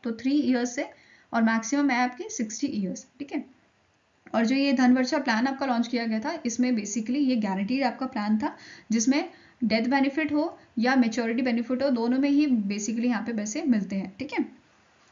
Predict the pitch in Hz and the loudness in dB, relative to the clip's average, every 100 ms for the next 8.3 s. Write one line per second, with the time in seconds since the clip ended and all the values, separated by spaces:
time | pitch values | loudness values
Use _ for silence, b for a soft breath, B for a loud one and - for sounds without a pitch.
0 | _ _ - 277 240 247 254 - 311 320 | _ _ -4 0 6 6 6 0 -2 -2
1 | 311 294 302 285 359 - 254 311 370 359 | -2 2 2 2 0 -2 0 2 2 2
2 | 285 285 294 254 294 294 302 254 220 226 | 2 2 2 2 0 0 -2 0 0 0
3 | 214 220 247 247 202 196 214 285 320 226 | 0 0 0 0 -4 -6 -4 -4 -2 -2
4 | 226 226 - 226 214 254 339 - B B | -2 -6 -4 -4 -2 0 -2 -4 B B
5 | B 208 220 262 269 - 208 208 220 247 | B 2 2 2 -2 -4 -4 -4 -2 -2
6 | 320 - 214 220 330 320 220 233 214 214 | -2 -2 -2 0 -2 0 0 0 -2 -2
7 | 226 294 359 277 247 247 202 196 214 269 | 0 0 -2 -2 -2 -2 -4 -4 -4 0
8 | 269 240 | 0 0